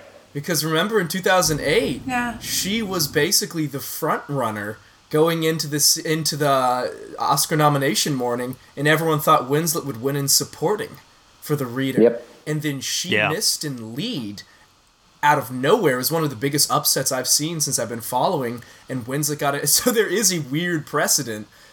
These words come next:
Speaker 1: for Hawk-,
Speaker 2: Hmm.
Speaker 1: this happening to Hawkins.
Speaker 4: I mean, I think the Blue Jasmine makeup nod and now her leading. I mean, you gotta remember something. Shape of Water is going to be the nomination leader.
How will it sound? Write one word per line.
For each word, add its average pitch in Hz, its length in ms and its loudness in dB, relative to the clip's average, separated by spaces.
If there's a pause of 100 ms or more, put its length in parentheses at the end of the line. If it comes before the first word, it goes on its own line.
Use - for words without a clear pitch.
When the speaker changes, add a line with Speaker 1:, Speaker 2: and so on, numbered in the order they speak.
(180)
Speaker 1:
for 135 420 2
Hawk-, - 380 2
Speaker 2:
Hmm. 262 100 2
Speaker 1:
this 214 180 2
happening 139 460 0
to 120 120 -6
Hawkins. - 800 -2 (220)
Speaker 4:
I 151 160 2
mean, 170 420 0
I 143 120 2
think 170 320 -2
the 120 520 -2
Blue 123 300 -2
Jasmine 110 680 2 (100)
makeup 104 560 0
nod 101 540 0 (340)
and 107 360 2
now 98 380 2 (100)
her 113 180 0
leading. 104 720 -2 (260)
I - 40 -4
mean, 165 100 2
you 175 60 0
gotta 214 160 4
remember 170 200 2
something. 98 200 -4
Shape 190 220 2
of 165 60 -8
Water 151 260 2
is 110 100 -2
going 139 140 0
to 127 40 -2
be 123 80 0
the 113 80 -6
nomination 113 680 0
leader. 113 380 0